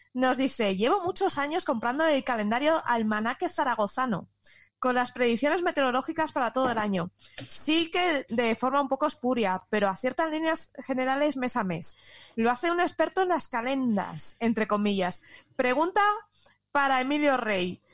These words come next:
Eh, ¿tienen base científica las calendas, teniendo en cuenta que durante siglos se han seguido con una convicción total?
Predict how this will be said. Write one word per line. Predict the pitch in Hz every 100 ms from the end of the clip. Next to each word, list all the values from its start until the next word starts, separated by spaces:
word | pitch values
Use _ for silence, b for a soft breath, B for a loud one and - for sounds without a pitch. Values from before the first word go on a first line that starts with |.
| B -
Eh, | 262 254 247 240 240 233 233
¿tienen | 254 285 403
base | 370 302 269 262 240 233
científica | - 220 208 247 320 403
las | 392 277
calendas, | 254 208 214 262 339 -
teniendo | 247 233 233
en |
cuenta | 220 247 247
que | 226
durante | 226 220 220 214
siglos | 208 262 240 220 208
se | - 233
han | 240 240
seguido | 226 - 214 240 240 220
con | 220
una | 240 233
convicción | 226 208 214 190 - 233 233 226 208 196
total? | 190 - 233